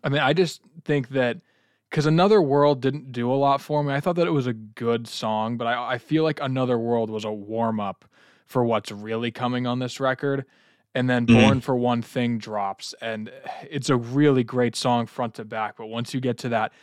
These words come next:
Speaker 1: kind of two-part breakdown at the end, it is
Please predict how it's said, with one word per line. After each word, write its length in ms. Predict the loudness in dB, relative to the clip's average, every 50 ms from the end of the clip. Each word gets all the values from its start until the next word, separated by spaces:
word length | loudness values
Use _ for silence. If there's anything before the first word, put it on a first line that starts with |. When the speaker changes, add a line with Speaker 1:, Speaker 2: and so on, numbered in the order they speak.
| _ _ _ _
Speaker 1:
kind 220 | -2 2 2 2
of 140 | 2 0 -2
two-part 880 | -4 -4 0 2 4 4 4 4 2 0 0 2 2 2 2 0 -6 -12
breakdown 680 | -10 -8 -6 -6 -6 -6 -6 -4 -2 -2 0 0 -2
at 120 | -4 -6 -8
the 160 | -10 -12 -12
end, 300 | -12 -10 -10 -10 -12 -8
it 120 | -4 0 0
is 220 | 2 2 0 -2